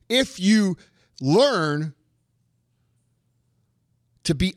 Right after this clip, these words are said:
honest with yourself and honest with those around you.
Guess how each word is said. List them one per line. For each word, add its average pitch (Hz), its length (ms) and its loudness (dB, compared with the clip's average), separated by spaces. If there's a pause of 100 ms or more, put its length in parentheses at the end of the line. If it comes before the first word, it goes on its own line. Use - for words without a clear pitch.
honest 185 440 -2
with 165 160 -2
yourself 147 640 0
and 147 180 -2
honest 156 400 -2
with 139 140 -8
those 139 260 0
around 131 420 -2
you. 82 200 -10